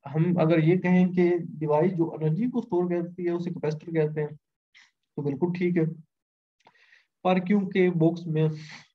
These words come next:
अ, डिफाइन इस तरह की होता है कि डिवाइस जो चार्ज को स्टोर करे, तो इसलिए आप चार्ज ही लिख दीजिएगा, बाकी एनर्जी जो है वो गलत नहीं है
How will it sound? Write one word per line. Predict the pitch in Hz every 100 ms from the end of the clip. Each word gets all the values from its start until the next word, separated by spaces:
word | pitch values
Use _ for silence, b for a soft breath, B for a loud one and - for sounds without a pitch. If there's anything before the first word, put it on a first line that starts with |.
| _ -
अ, | 147 135 127
डिफाइन | - 135 143 143 156
इस | 165 175
तरह | 175
की | 165
होता | 160 156 156
है | 156
कि | 151
डिवाइस | 135 131 127 135
जो | 131 131 131
चार्ज | - 143 170 180
को | 185
स्टोर | - 160 160
करे, | 160 156 156 B B _ _ _
तो | 139
इसलिए | 147 143 139
आप | - 131 127 127 127 127
चार्ज | 127 117 123
ही |
लिख | 147 156
दीजिएगा, | 151 151 143 143 139 - _ _ B B B B B
बाकी | 135 135 139 160 156
एनर्जी | 139 135 151
जो | 165
है | 147 139
वो | 135 139 156 151 B B B _ _ _ B B B B 151
गलत | 147 143 147
नहीं | 151
है | 160